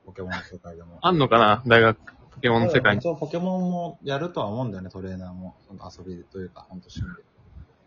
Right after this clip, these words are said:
Speaker 1: で。
Speaker 2: やんない人いんのかね、逆に。
Speaker 1: まあ、い、いない、ほとんどやってるとして。
Speaker 2: ポケモン持ってない人っていんのかね。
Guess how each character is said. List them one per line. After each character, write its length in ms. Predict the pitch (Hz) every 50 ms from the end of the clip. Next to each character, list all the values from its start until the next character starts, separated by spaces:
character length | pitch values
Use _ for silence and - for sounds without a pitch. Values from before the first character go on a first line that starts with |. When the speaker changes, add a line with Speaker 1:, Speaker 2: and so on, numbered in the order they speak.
| _ _ _ _ _ _ _
Speaker 1:
で。 80 | - 117
Speaker 2:
や 80 | 143 190
ん 100 | 226 254
な 100 | 262 254
い 40 |
人 160 | 226 - 285 185
い 120 | 160 170
ん 20 |
の 140 | 208 233 196
か 80 | - 117
ね、 160 | 110 107 104
逆 240 | 104 104 104 - 113
に。 160 | 107 110 - - _ _ -
Speaker 1:
ま 120 | 120 113
あ、 40 | 104
い、 200 | 98 101 101 - -
い 160 | 117 117 123
な 180 | 156 208 240 262
い、 180 | 269 233 151 - _ _ - 135 147 - - - _
ほ 120 | - 143 147
と 120 | - 214
ん 60 | 214
ど 60 | 143 165
や 60 | 160
っ 60 | -
て 60 | 233
る 80 | 240 240
と 260 | 254 254 254 247 247
し 80 | - -
て。 60 | _
Speaker 2:
ポ 60 | -
ケ 40 | 151
モ 120 | 139 104 90
ン 60 | - - - _ _ _ _ _ _
持 120 | 151 175 220
っ 100 | - -
て 80 | 160
な 100 | 165 185 180
い 40 |
人 120 | - - -
っ 40 | -
て 100 | - 135
い 40 |
ん 20 | 160
の 80 | 147 -
か 100 | 104 101
ね。 160 | 101 98